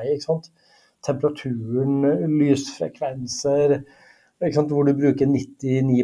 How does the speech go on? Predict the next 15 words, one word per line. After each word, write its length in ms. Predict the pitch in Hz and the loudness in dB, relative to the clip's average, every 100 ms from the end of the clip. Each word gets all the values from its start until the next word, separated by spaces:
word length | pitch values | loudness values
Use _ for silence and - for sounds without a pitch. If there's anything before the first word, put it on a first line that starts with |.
| 123 | 0
prosent 340 | 139 135 127 127 | 0 0 0 -2
mindre 400 | 113 110 110 123 | -2 -4 -4 -2
jord 380 | 127 139 147 135 | -2 0 0 0
og 80 | 135 | -2
nitti 260 | 135 139 | -6 -10
prosent 460 | 135 123 123 123 117 131 | -10 -4 -2 -2 -6 -4
mindre 380 | 120 117 120 123 | -2 -2 0 4
vann, 320 | 156 180 165 - _ _ _ _ 190 | 4 4 -4 -12 _ _ _ _ -6
ikke 140 | 135 | 0
sant? 180 | 175 220 | -2 2
Og, 320 | 156 151 180 | 2 2 4
og 480 | 143 147 147 147 143 135 | 8 8 10 8 6 2
sesonger 640 | 131 - 135 113 120 160 | -4 -2 0 0 0 2
er 140 | 135 117 | 2 2
jo 400 | 127 131 135 | 0 0 4